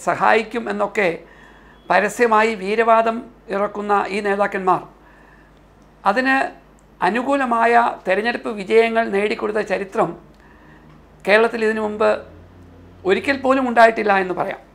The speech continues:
എന്ന് മാത്രമല്ല, പല സമുദായ നേതാക്കന്മാരുടെയും പിന്തുണ പ്രഖ്യാപനം ചില രാഷ്ട്രീയ പാർട്ടികളുടെ പരാജയം തന്നെ ഉറപ്പിച്ചിട്ടുണ്ട്. ഇത്രയും പറയേണ്ടി വന്നത്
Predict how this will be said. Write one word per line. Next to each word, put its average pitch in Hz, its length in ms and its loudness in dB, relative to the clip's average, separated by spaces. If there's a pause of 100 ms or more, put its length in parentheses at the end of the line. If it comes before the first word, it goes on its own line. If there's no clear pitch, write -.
(720)
എന്ന് 202 200 -4
മാത്രമല്ല, 277 360 0 (1160)
പല 196 100 2 (140)
സമുദായ 262 340 2 (180)
നേതാക്കന്മാരുടെയും 240 880 2 (580)
പിന്തുണ 220 320 -2 (100)
പ്രഖ്യാപനം 226 540 0 (140)
ചില 208 140 0 (160)
രാഷ്ട്രീയ 226 320 -2 (100)
പാർട്ടികളുടെ 220 500 0
പരാജയം 226 520 2
തന്നെ 240 180 -4
ഉറപ്പിച്ചിട്ടുണ്ട്. 202 500 -8 (1200)
ഇത്രയും 262 300 0
പറയേണ്ടി 262 320 4
വന്നത് 226 260 -4